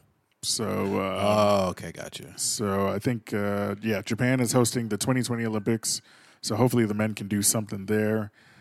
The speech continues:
Speaker 1: Um, and then twenty twenty-two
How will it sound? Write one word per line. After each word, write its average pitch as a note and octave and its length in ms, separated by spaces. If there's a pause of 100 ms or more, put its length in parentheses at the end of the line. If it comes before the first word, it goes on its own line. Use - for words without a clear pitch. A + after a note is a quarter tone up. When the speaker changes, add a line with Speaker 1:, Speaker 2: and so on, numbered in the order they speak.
(200)
Speaker 1:
Um, G2 600
and G2 200
then G#2+ 760 (1000)
twenty A#2+ 240
twenty-two G#2 480